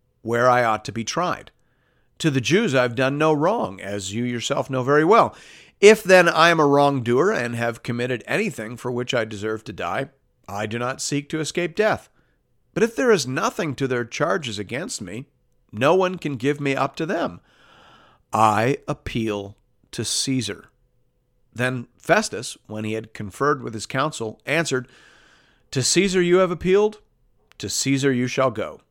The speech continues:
All Roman citizens had the right to appeal to Caesar. Now, this wasn't an appeal in the sense that we understand it. This wasn't an appeal to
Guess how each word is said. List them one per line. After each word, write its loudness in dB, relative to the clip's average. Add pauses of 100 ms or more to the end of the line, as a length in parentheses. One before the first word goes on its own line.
(880)
All 10
Roman 2
citizens -2
had -2
the -6
right -2
to -8
appeal -6
to -12
Caesar. -10 (240)
Now, 0
this 0
wasn't -2
an -4
appeal -4
in -10
the -10
sense -6
that -12 (200)
we 4
understand -2
it. -20
This -8
wasn't 2
an -4
appeal -2
to -6